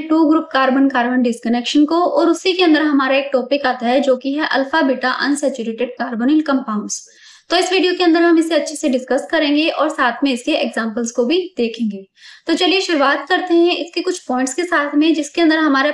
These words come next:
पहला point आता है, वो ये बोलता है कि यहाँ पर अगर हम लेते हैं beta hydroxy carbonyl compound और जब हम इसका dehydration करवाते हैं तो वो बहुत ही easily हो जाता है, क्योंकि यहाँ पर जो enolic proton होता है वो easily रिमूव हो जाएगा, जिसके बाद में यहाँ पर जो product देखने को मिलता है वो होता है inone,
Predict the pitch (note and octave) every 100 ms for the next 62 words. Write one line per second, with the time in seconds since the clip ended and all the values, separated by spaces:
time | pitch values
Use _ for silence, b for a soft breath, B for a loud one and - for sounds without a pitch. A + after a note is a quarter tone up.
0 | C#4+ B3 A#3+ C#4+ E4 D#4 B3 A#3 A#3+ A#3+
1 | D#4+ B B _ - E4+ E4+ F#4+ D#4+ C#4
2 | C#4 C4 C4+ E4 D4+ B3+ G#3+ D#4+ E4 D#4+
3 | E4 D4 D4 D#4 C4+ A#3+ C#4+ C#4+ A#3+ A3+
4 | - C4+ A#3+ A3+ B3 D#4 D#4+ D#4+ D#4 D4
5 | E4 E4 B B C#4+ D#4 F4+ F#4 F4+ -
6 | D#4+ A#3+ D#4 E4 C#4+ C#4+ D#4 D#4 D#4 C#4
7 | B3 C4+ C#4+ D#4+ D4+ C4+ A#3+ G#3+ D#4+ F4+
8 | A#3+ B3 C4 F4+ D#4 B3+ B3 G#3 G#3+ G3
9 | F#3 F#3+ B B B - F4+ G4 F#4 D#4
10 | F4 F4 F#4 C#4 C#4+ D4+ E4+ C#4+ A#3 C4+
11 | D#4 D4 D4 D4 C#4 C#4 A#3 B3+ B3+ A3
12 | A3 A#3+ D#4 D#4+ D#4 C#4 D#4 F4 D4+ D4+
13 | - G4 D#4 C#4+ D#4+ D4 C#4 C#4+ D4+ C4+
14 | C4+ C#4+ C#4 C4 C4 C4 B3+ G#3+ A#3+ C4
15 | B3 C#4 A3 G#3+ C4 D4+ A#3+ A#3+ G#3+ G3+